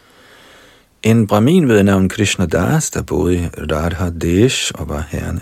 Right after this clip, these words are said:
Nityanandas hjælper, var en rigtig heldig person. Det var Krishna Das, der fyldte en stor krukke med vand og hældte den ud over herren,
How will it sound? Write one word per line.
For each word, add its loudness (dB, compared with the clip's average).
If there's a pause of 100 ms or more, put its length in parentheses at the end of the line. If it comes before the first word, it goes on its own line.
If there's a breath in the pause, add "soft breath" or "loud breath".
Nityanandas 0
hjælper, 0 (200)
var -4
en -4
rigtig -2
heldig -4
person. -6 (1800 soft breath)
Det 2
var 4
Krishna 2
Das, 2
der 0
fyldte 0
en 2
stor 2
krukke 0
med 0
vand 0
og -10
hældte 0
den -2
ud 2
over -2
herren, -2